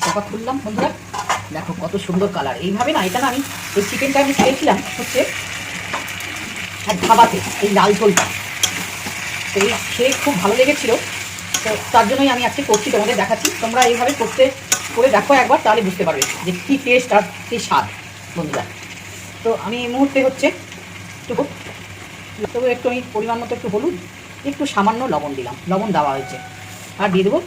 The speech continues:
টমেটোর পিউরি, মানে এটা হাতে বাটা। আরও বেশ খানিকক্ষণ কষাবো। কে কোথা থেকে দেখছো, বন্ধুরা, অবশ্যই কমেন্ট করে জানাও। আর যারা আমার চ্যানেলটাকে এখনও সাবস্ক্রাইব করোনি, সাবস্ক্রাইব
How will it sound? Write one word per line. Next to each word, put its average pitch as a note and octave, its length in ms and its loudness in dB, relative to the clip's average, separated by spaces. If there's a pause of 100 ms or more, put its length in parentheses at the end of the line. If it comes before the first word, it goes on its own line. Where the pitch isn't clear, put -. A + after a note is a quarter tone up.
(180)
টমেটোর G3+ 380 0 (340)
পিউরি, G3 300 0 (280)
মানে C4 160 -4
এটা B3+ 160 6
হাতে G3 240 2
বাটা। B2+ 180 2 (3000)
আরও G#3+ 180 2
বেশ G#3 160 4
খানিকক্ষণ B3 360 -4
কষাবো। G3 260 0 (420)
কে A3+ 140 -4
কোথা C4 160 0
থেকে C4 180 0
দেখছো, - 220 -4
বন্ধুরা, C4 220 0 (160)
অবশ্যই - 300 -2
কমেন্ট G#3 240 2
করে A#3+ 160 0
জানাও। C#4+ 180 2 (1400)
আর F#3 140 0
যারা F3+ 160 4
আমার G3 160 2
চ্যানেলটাকে F#3 340 2
এখনও B3 220 -2
সাবস্ক্রাইব G#3 380 2
করোনি, G3 200 2 (160)
সাবস্ক্রাইব G3 320 2